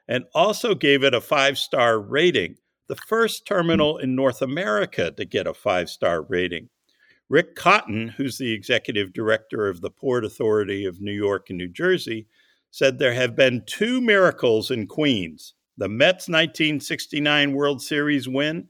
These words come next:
and the rebuilding of LaGuardia. The rebuild of the Delta terminal will be finished later this year. LaGuardia, of course, used to be a hellhole and a national embarrassment.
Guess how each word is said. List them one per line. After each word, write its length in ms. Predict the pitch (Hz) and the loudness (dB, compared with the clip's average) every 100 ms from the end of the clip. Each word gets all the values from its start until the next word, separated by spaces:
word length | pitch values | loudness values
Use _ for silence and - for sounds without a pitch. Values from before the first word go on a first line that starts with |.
| _ _ - | _ _ -6
and 200 | 117 107 | -2 -2
the 80 | |
rebuilding 720 | 104 143 170 135 143 147 139 131 | 0 -2 2 4 4 2 -2 -2
of 160 | 120 | -2
LaGuardia. 720 | 120 113 117 104 90 85 78 69 _ _ _ _ _ _ _ _ | -4 -2 4 4 4 -2 -6 -8 _ _ _ _ _ _ _ _
The 120 | 107 | -4
rebuild 600 | 107 135 220 180 175 156 | -2 -2 0 4 4 4
of 160 | 131 101 | 2 0
the 80 | 123 | -6
Delta 480 | 90 180 233 - 156 | -4 -2 0 -2 -2
terminal 560 | - 117 107 101 107 | -2 -2 0 -2 -4
will 100 | 117 | -4
be 140 | 107 110 | -4 -6
finished 420 | - 123 90 - | -4 -6 -6 -4
later 340 | 107 113 107 | 0 2 0
this 300 | 98 92 - | -2 -4 -4
year. 320 | 113 107 78 - _ _ _ _ _ - | -2 -2 -2 -8 _ _ _ _ _ -10
LaGuardia, 760 | 120 - 165 254 180 117 98 | -8 2 4 6 4 4 4
of 280 | 95 104 90 | 2 -2 -8
course, 480 | - 87 82 101 - | -6 -4 -4 -6 -6
used 240 | 87 120 | -8 -6
to 80 | - | -8
be 220 | 95 123 | 0 2
a 100 | 127 | 4
hellhole 800 | 131 165 180 - 92 85 80 92 | 2 2 2 2 -2 -2 -2 -4
and 100 | 107 | -4
a 40 | 107 | -2
national 560 | 110 131 123 151 123 | 0 0 0 -4 -4
embarrassment. 720 | 117 101 95 95 87 - 82 | -6 -2 0 2 -2 -8 -14